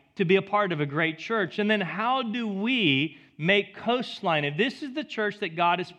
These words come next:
planted us in? All of us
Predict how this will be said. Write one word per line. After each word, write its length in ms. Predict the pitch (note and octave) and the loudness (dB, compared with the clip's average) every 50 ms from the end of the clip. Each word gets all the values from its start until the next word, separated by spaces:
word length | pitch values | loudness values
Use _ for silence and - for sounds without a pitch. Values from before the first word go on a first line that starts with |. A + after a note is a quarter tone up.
| - - - | -20 -14 -8
planted 480 | G#3 G#3 G#3 G#3+ G#3 - - F3+ D3+ | -4 -2 -2 -2 -2 -2 -4 -2 -2
us 220 | C#3+ B2+ - - - | -2 -4 -4 -4 -2
in? 160 | C3 A#2 - - - _ _ _ _ _ _ _ - - _ - E3+ - | -2 -2 -4 -8 -16 _ _ _ _ _ _ _ -20 -20 _ -18 -10 0
All 380 | - A3 B3 D4+ E4 E4+ E4+ E4 | 4 6 8 8 8 8 6 4
of 120 | C#4+ F#3 | 2 4
us 280 | D3+ C#3+ D#3 E3+ - | 4 2 2 2 -2